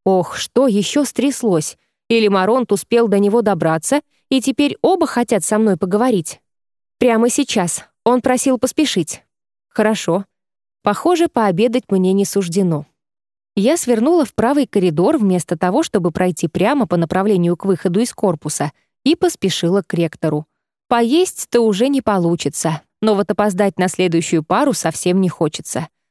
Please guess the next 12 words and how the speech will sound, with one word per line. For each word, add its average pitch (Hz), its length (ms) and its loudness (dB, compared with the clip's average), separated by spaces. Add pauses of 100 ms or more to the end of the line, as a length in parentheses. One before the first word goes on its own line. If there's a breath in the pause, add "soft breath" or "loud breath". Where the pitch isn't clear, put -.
(180)
Пусть - 280 0
переживания 208 800 2
и 196 40 2
затаившаяся 202 760 0
внутри 214 360 0
ноющая 240 520 0
боль 277 280 0
приглушили 247 600 0
радость 247 460 -2
от - 180 -4
изучения 240 560 0
магии, 170 500 0